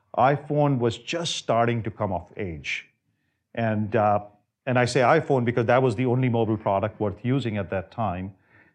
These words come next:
And so mobile was just starting to come of age. And that really led to sort of the, the creation of Poshmark.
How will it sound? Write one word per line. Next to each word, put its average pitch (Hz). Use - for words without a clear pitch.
And 117
so -
mobile 170
was 139
just -
starting 120
to -
come 104
of 87
age. 90
And 131
that 202
really 143
led 131
to 127
sort 123
of 107
the, 107
the 123
creation 127
of 107
Poshmark. 104